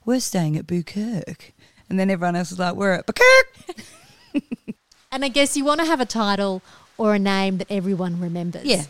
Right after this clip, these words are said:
Speaker 1: exactly. And, I mean, and when I first opened, people would say to me when they're talking to their partner, they're like, "Where was that place we went, darling?" "Oh, somewhere down south." Like, that's how people remember, and I won't say which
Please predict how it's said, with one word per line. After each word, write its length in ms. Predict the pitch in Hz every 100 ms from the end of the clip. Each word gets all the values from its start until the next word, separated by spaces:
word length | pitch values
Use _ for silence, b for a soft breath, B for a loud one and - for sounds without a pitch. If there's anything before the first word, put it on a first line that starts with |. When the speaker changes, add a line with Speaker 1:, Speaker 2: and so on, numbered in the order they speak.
| -
Speaker 1:
exactly. 540 | 233 - 247 240 214
And, 220 | 202 240 247
I 40 |
mean, 120 | 254
and 220 | 254 254 247
when 140 | 277
I 40 | 269
first 340 | 240 226 -
opened, 400 | 185 202 196 156
people 260 | 214 220 214
would 160 | 185
say 280 | - 180 180
to 60 | 180
me 280 | 170 170 165
when 160 | 175
they're 120 | 175
talking 260 | 165 180 185
to 100 | 160
their 140 | 160
partner, 340 | 156 170 175 165
they're 120 | 160
like, 160 | 175 214
"Where 200 | 302 359
was 100 | - -
that 200 | - -
place 340 | - 233 -
we 120 | 220
went, 240 | 190 196 -
darling?" 400 | 180 156 143 - b b b b b b -
"Oh, 240 | 196 190
somewhere 440 | 180 240 226 202 165
down 280 | 165 143 135
south." 460 | - 98 151 - -
Like, 160 | 226 220
that's 300 | 247 - -
how 180 | 214 185
people 360 | 202 185 185
remember, 400 | 170 175 170 160
and 200 | 156 165
I 60 | 175
won't 240 | 180 143
say 240 | - 143 151
which 340 | 151 - -